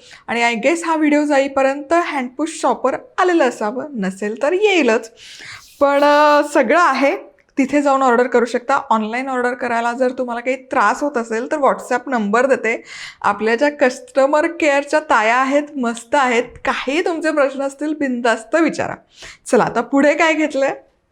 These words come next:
शंभर ग्रॅम म्हणजेच एक कपभर कच्ची बडीशेप,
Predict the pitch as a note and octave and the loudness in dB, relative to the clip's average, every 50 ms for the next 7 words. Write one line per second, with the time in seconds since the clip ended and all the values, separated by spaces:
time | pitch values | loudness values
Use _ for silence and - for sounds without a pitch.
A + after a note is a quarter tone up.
0 | _ _ - C4 A#3+ A#3 A#3 B3+ C4+ C#4+ D#4+ - D4 B3+ G#3 A3+ C#4+ E4+ - - | _ _ 0 2 2 2 4 4 4 4 2 2 2 2 2 0 -2 -6 -12 -18
1 | _ _ - C4+ C#4 C4+ D4+ D4+ C4 C4+ B3 A#3+ - - - - - - _ G3 | _ _ -6 -2 0 0 0 0 2 2 2 2 2 0 -6 -12 -14 -8 _ 2
2 | B3+ C#4+ - - - - _ _ - B3+ A#3+ A3+ A3 G3 - A3+ A#3+ C#4 F#4+ - | 2 2 2 0 -6 -16 _ _ 0 2 2 2 2 -2 -2 0 2 2 0 2
3 | - B3 G#3+ G#3+ - - - C4+ A3+ B3 G3+ F3+ F3 F#3 - B3 A4 | 0 0 0 0 -4 -4 -4 -2 0 2 2 2 0 0 0 -2 -2